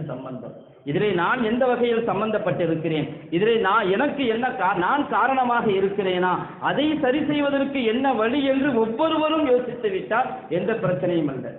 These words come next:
சமீபத்திலே உத்தரகாண்டிலே நாட்டிலேயே முதல் முறையாக பொது சிவில் சட்டம் அமல்படுத்தப்பட்டிருக்கிறது. இதனால் முஸ்லிம்களுக்கு என்ன பாதிப்பு? முஸ்லிம்கள் முஸ்லிம்களாக இருக்கும் வரையிலும் எந்த பாதிப்பும் கிடையாது. எந்த பாதிப்பும் கிடையாது.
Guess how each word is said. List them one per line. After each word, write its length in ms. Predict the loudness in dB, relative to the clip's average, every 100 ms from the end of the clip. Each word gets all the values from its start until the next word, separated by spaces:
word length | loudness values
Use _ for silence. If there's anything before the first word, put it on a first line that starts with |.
| -8
சமீபத்திலே 500 | -4 -2 -2 0 0
உத்தரகாண்டிலே 880 | 0 0 -2 0 -2 0 0 -2 -4 -12 -4
நாட்டிலேயே 640 | -2 0 0 2 4 2
முதல் 400 | 2 0 0 0
முறையாக 480 | 0 0 0 0 -2
பொது 300 | 0 0 0
சிவில் 240 | 0 0 -2
சட்டம் 280 | -2 -2
அமல்படுத்தப்பட்டிருக்கிறது. 1200 | -2 -2 0 -2 -2 -2 -2 -2 -4 -4 -6 -6 -10 -16 -20 -20 -20 -20 -6
இதனால் 400 | -2 0 0 -2
முஸ்லிம்களுக்கு 520 | -2 0 2 2 2
என்ன 260 | 0 0 -2
பாதிப்பு? 600 | -2 -2 -2 0 -2 -2 -6 -4
முஸ்லிம்கள் 560 | -2 2 2 2 2
முஸ்லிம்களாக 640 | 0 0 0 0 2 2 4
இருக்கும் 380 | 2 2 2
வரையிலும் 340 | 2 2 4 4
எந்த 260 | 2 2
பாதிப்பும் 460 | 0 0 -2 -4 -4
கிடையாது. 340 | -4 -4 -6 -8 -16 -20 -20 -20 -20 _ _ _ -4
எந்த 200 | 0 2
பாதிப்பும் 480 | 2 0 0 0 0
கிடையாது. 380 | 0 2 2